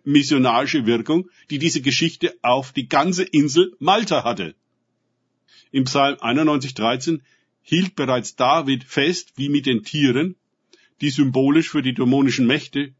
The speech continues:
stehen, umzugehen ist. Auf Löwen und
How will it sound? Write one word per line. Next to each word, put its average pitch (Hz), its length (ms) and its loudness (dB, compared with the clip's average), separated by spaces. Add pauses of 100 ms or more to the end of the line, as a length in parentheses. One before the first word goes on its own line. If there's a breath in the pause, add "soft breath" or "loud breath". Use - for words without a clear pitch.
stehen, 127 540 -2
umzugehen 139 640 0
ist. - 340 -10 (640 soft breath)
Auf 127 300 -2 (240)
Löwen 202 440 4
und 185 140 2